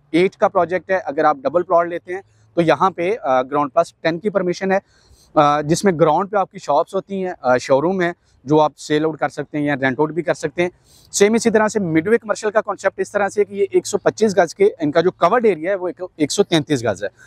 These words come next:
एक सौ तैंतीस गज का ये commercial plot है जहाँ पे ground plus six की, ground plus seven की permission है और ये totally commercial project है। Midway Commercial के अंदर residential का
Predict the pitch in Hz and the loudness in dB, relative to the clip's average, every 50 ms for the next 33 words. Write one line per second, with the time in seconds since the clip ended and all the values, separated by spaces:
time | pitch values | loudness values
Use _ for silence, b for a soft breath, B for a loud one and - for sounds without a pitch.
0 | b b b b - 180 147 - 220 - - 180 165 160 - 233 247 196 196 220 | b b b b 0 0 2 2 0 0 0 0 0 0 0 -2 0 0 0 0
1 | 202 - 214 202 202 196 - 180 160 147 - - 208 175 - 139 139 147 160 180 | 0 0 -2 -2 -2 -4 -4 -4 -4 -4 -4 -4 -6 0 2 2 2 2 0 -4
2 | 190 202 _ _ 143 143 139 156 156 - 180 147 139 143 143 139 - 160 165 160 | -6 -6 _ _ -6 -4 -4 -4 -4 -6 -6 -2 0 0 0 0 0 0 0 0
3 | - - - 175 - - - - 180 165 143 139 139 127 117 151 147 - - 127 | -2 -4 -8 -8 -8 -10 -10 -8 -8 -6 -2 0 -2 0 2 0 0 0 0 -2
4 | 120 131 156 170 190 175 185 170 165 156 - 180 175 180 185 b b b b b | -2 0 0 -2 -2 -2 -2 -2 -4 -4 -2 -2 -2 -2 -4 b b b b b
5 | - 165 180 202 208 226 - - _ _ _ - 226 247 - - 247 233 233 240 | 2 2 4 4 4 0 0 -2 _ _ _ 2 2 4 2 2 2 4 2 2
6 | - _ - 185 175 175 175 - 202 180 151 123 104 92 98 92 - - 90 - | 0 _ -2 0 2 2 2 0 -2 -2 -2 -2 -4 -4 -8 -12 -12 -14 -18 -18
7 | _ _ _ _ _ _ _ _ _ _ _ - - - 127 143 165 165 208 240 | _ _ _ _ _ _ _ _ _ _ _ -10 -4 2 4 4 6 6 6 6
8 | 240 214 196 180 175 - 202 196 185 175 170 190 180 160 147 139 156 165 175 175 | 6 4 2 2 4 2 2 2 2 2 2 2 2 2 0 -2 -4 -6 -8 -6
9 | - 202 180 - 180 180 170 170 175 | -4 -6 -4 0 2 4 4 4 2